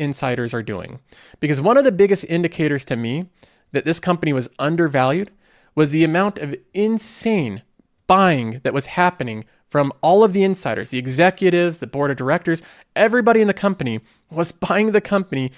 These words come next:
hand over fist when it sold down here. They were using their own money, their own salaries.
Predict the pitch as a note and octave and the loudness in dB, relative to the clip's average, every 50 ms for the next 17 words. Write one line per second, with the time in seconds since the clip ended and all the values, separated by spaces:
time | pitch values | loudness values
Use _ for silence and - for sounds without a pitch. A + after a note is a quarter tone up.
0 | _ - - - E3+ F3+ G3 F#3+ G3 F3+ F3 D#3+ C#3+ - - - F#3 D#3+ - - | _ -12 -8 -4 -4 -2 0 0 0 0 -2 -4 -4 -6 -4 -4 -2 -2 -4 -6
1 | - - _ _ _ _ - C#3+ D3 - - - E3 D3+ D3 C3 C3+ C3 B2 A#2+ | -12 -16 _ _ _ _ -2 -2 -2 -2 -2 0 0 0 0 0 0 -2 -2 -2
2 | A2+ - - - - _ _ _ _ _ _ _ _ _ _ _ - C#3 E3 G3+ | -6 -8 -16 -18 -20 _ _ _ _ _ _ _ _ _ _ _ 0 4 4 4
3 | A3 B3 A#3 F3+ F3+ G#3+ G3 G3 F#3+ E3 D#3 D3+ E3 F3+ E3+ C#3+ C#3+ D3 B2+ G2+ | 6 4 4 4 2 2 2 2 0 0 2 2 2 2 2 0 0 -2 -4 -6
4 | - C#3+ D3 D3 D#3 D#3+ E3 G3 G#3+ G#3 - - G3+ G3 G3+ G3+ D3+ A#2 D#2+ - | -10 -8 -2 0 2 4 4 4 2 0 0 2 2 4 4 2 2 0 -4 -6
5 | - - | -12 -16